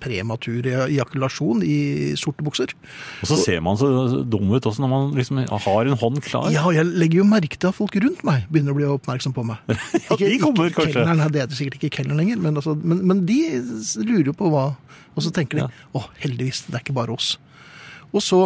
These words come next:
Speaker 1: mm, det var en gang. Unnskyld?
Speaker 2: Ja, du vinker
Speaker 1: Eh, ingenting.
Speaker 2: til venstre for
Speaker 1: Nei,
Speaker 2: lytterne.
Speaker 1: ja, og så, sånn. Unnskyld?
Speaker 2: Ja, nå, eh, til høyre for
Speaker 1: Høyre,
Speaker 2: lytterne.
Speaker 1: sånn sikkert.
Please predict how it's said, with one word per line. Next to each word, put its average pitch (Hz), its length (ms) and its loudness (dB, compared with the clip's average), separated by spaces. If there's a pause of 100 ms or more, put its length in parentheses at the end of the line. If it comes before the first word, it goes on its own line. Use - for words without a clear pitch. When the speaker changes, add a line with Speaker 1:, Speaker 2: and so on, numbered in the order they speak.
Speaker 1:
mm, 165 240 -4 (300)
det 180 100 0
var 175 140 6
en 143 100 0
gang. 139 160 2 (600)
Unnskyld? 196 320 2 (260)
Speaker 2:
Ja, 104 160 2
du 139 80 0
vinker 110 400 0
Speaker 1:
Eh, 110 220 -2
ingenting. 107 320 -4 (240)
Speaker 2:
til 110 180 -2
venstre 101 240 0
for 117 140 2
Speaker 1:
Nei, 107 80 2
Speaker 2:
lytterne. 101 260 0
Speaker 1:
ja, - 140 -8
og 127 180 -6
så, 143 240 -2 (480)
sånn. 180 140 -6 (180)
Unnskyld? 196 300 2 (380)
Speaker 2:
Ja, 113 80 0
nå, 113 220 -4
eh, 107 180 -4
til 95 160 -4
høyre 117 280 0
for 131 120 0
Speaker 1:
Høyre, 123 100 0
Speaker 2:
lytterne. 160 260 2
Speaker 1:
sånn 165 180 -2
sikkert. 160 240 -2